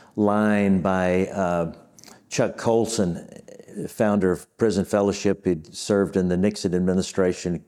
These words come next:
became a Christian. Chuck Colson was speaking at some kind of, maybe it was a Christian broadcasters, uh, convention or something. But the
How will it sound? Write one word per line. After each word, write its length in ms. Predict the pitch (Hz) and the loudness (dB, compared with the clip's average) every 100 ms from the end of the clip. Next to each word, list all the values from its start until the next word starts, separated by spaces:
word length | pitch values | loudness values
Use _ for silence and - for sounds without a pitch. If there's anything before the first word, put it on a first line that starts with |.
| _ | _
became 300 | - - 98 | -10 -2 0
a 60 | 90 | 0
Christian. 580 | - 92 - 92 87 85 _ _ _ _ _ _ _ _ _ 71 - | 0 -2 -2 -2 -2 -4 _ _ _ _ _ _ _ _ _ -20 -8
Chuck 220 | - 117 | -4 -2
Colson 520 | - 110 107 110 104 | 0 0 2 2 2
was 220 | 101 101 - | 2 0 -2
speaking 440 | 135 131 117 95 | 0 0 2 0
at 100 | 90 | 0
some 200 | - 120 | -2 -2
kind 280 | 113 101 95 | 0 0 2
of, 480 | 87 - - - - _ _ _ - | 0 -4 -20 -20 -20 _ _ _ 0
maybe 160 | 110 | 2
it 60 | 92 | 2
was 100 | 78 | -2
a 40 | |
Christian 480 | - - 104 - 87 | -6 -4 -4 -4 -4
broadcasters, 1200 | 87 90 90 - 92 - 92 85 - - - - - _ _ _ _ _ _ | 0 -2 -2 -2 -4 -2 -4 -2 -4 -12 -14 -18 -20 _ _ _ _ _ _
uh, 220 | 95 87 82 | -4 -4 -4
convention 500 | 90 82 92 85 87 | -6 -2 -2 -2 -4
or 80 | 82 | -4
something. 460 | - 95 - 85 - - - - - - - | -4 -4 -4 -10 -10 -18 -20 -20 -20 -10 -2
But 240 | 107 - | -2 0
the 160 | 104 | 0